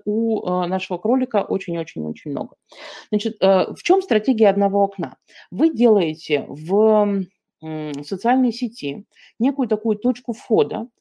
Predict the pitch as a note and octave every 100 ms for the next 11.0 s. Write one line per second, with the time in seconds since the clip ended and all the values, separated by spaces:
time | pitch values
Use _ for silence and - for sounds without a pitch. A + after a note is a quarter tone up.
0 | _ - _ - A#3 C4 F3+ G#3 G#3+ G3
1 | C4+ A3 G#3+ G#3 - D3+ F3+ F3 - -
2 | D#3 C#3+ - D#3 D3 C3+ E3 C4 C4+ C4+
3 | C#4+ B3+ A3+ A3 G#3+ G#3 F#3 - D3+ B2
4 | - E3+ F3+ D#3+ D3+ D3+ A#3+ D4 C4+ B3+
5 | - A3+ F#3+ F#3+ - G3 - - F#3 E3+
6 | D#3 C#3+ C3 B2+ B2+ C3 B2+ - - D3
7 | C#3 C#3 C3 B2+ A#2 - - - - D3
8 | D3 F3+ - - E3 D3 D3+ G#3+ F4+ F4+
9 | B3+ A#3 - - - - F#3 C4+ - _
10 | _ _ - A#3 G3 F3 E3+ A#3 E4